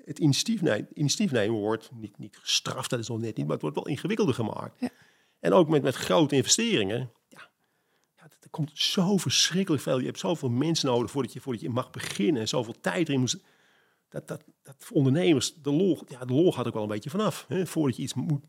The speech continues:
Speaker 1: ja, procedures, rechts-, rechtszaken, invullen, stukken pakken papier, dat, dat gaat maar door. Ja, dat, dat,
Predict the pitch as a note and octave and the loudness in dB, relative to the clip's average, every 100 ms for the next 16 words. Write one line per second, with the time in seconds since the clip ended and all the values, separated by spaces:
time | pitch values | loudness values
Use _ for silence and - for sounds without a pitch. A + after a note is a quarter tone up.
0 | - G#3+ F3 C#3+ _ - _ _ _ _ | -20 -20 -20 -20 _ -20 _ _ _ _
1 | D3+ F3+ - C3 D3 D#3 D#3 C3+ C#3 C3+ | 0 2 2 0 -2 0 0 0 2 4
2 | B2+ - C3 C#3 C#3+ - F#3+ - C#3+ D3+ | 2 -2 -4 -4 -2 0 0 -2 -10 -10
3 | - - C#3+ B2 B2 C#3+ B2+ - C#3+ D3+ | -12 -10 -6 -4 -6 -4 -4 -2 -2 0
4 | C3 C#3+ C#3 C3 - - _ - D#3+ - | 0 -2 -2 -4 -6 -20 _ -4 -4 -4
5 | D3+ - C#3+ - D3+ E3 D3+ D3+ E3 - | -6 -4 -6 -8 -14 -6 -4 -4 -6 -2
6 | A3+ G3 B2 B2+ A3+ D#3 - _ _ _ | 0 0 0 0 2 2 0 _ _ _
7 | _ _ _ _ - B2 B2 - C3 A#2 | _ _ _ _ -6 -4 -4 -6 -8 -8